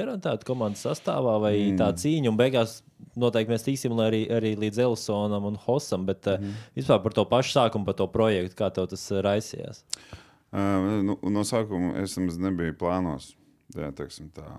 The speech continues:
Speaker 2: un, ā, es un Aigars Ciprus vēl mūs atstāja tā kā, ā, mums Rīgā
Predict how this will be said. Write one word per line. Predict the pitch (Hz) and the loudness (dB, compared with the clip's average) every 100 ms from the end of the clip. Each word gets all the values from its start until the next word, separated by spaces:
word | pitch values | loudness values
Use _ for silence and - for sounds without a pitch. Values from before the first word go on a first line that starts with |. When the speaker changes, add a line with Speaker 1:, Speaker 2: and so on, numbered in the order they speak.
| - | -16
Speaker 2:
un, | - - 71 71 64 | -14 -14 -16 -16 -14
ā, | 64 80 | -8 -8
es | 95 - | -8 -6
un | 85 | -4
Aigars | 87 95 82 | -2 -2 -4
Ciprus | - 98 92 - - - | -6 -8 -6 -10 -12 -8
vēl | 78 80 | -6 -4
mūs | 78 80 | -6 -4
atstāja | 80 90 - 80 78 | -6 -6 -6 -6 -6
tā | - | -10
kā, | - 80 78 - _ - - - - _ - - - | -4 -2 -2 -6 _ -20 -20 -20 -20 _ -20 -14 -12
ā, | - 80 | -6 -4
mums | 82 - - | -4 -6 -6
Rīgā | 85 82 92 92 82 | -4 -4 -4 -2 -2